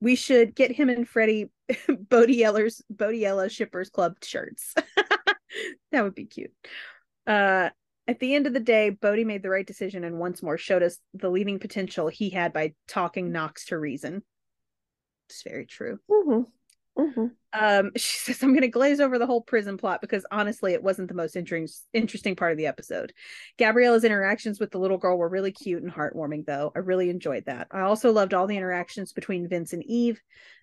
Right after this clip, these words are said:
Speaker 1: especially how he advised, uh, her to get counseling. I really hope we see Eve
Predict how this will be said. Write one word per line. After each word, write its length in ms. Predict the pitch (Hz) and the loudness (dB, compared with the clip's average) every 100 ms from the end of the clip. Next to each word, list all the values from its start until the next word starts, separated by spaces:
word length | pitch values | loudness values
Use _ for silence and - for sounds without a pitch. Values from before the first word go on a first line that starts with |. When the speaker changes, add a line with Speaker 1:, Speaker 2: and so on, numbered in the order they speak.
| - | -8
Speaker 1:
especially 600 | - - 226 - 220 208 | -6 0 0 2 0 0
how 300 | 208 185 180 | -2 -2 -2
he 440 | - 196 185 175 - _ _ _ - | -4 -6 -2 -2 -4 _ _ _ -6
advised, 880 | 185 175 185 175 180 180 180 - - _ _ _ - | -4 -4 -2 -2 0 -2 -4 -10 -20 _ _ _ -10
uh, 380 | 180 170 170 - - | -6 -6 -6 -8 -12
her 180 | - 226 | 0 2
to 100 | 214 | 2
get 140 | 196 - | -2 -4
counseling. 500 | 165 - - 160 151 | -10 -12 -10 -8 -8
I 40 | 170 | -4
really 240 | 175 170 | -2 0
hope 180 | 180 180 | -2 -4
we 80 | 175 | -8
see 180 | - 180 | -8 -10
Eve 340 | - 165 160 | -8 -10 -10